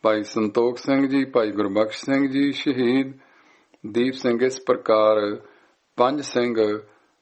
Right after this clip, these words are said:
ਪਾਸ ਖੜੇ ਹਨ ਅਤੇ ਭਾਈ ਮਨੀ ਸਿੰਘ ਜੀ ਗੁਰੂ ਗ੍ਰੰਥ ਸਾਹਿਬ ਜੀ ਦੀ ਤਾਬਿਆ ਬੈਠੇ ਹਨ।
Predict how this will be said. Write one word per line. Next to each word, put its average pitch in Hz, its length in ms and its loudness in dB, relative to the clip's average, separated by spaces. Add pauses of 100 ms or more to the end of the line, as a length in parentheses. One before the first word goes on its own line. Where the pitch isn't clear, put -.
(140)
ਪਾਸ 113 360 2
ਖੜੇ 110 240 2
ਹਨ 104 360 -2 (1120)
ਅਤੇ 117 240 0 (640)
ਭਾਈ 117 220 2
ਮਨੀ 113 280 0
ਸਿੰਘ 120 320 0
ਜੀ 107 160 0 (580)
ਗੁਰੂ 127 300 0
ਗ੍ਰੰਥ 123 280 2
ਸਾਹਿਬ 127 340 0
ਜੀ 113 180 -2
ਦੀ 104 260 0 (480)
ਤਾਬਿਆ 117 380 4
ਬੈਠੇ 110 400 0
ਹਨ। 104 320 -2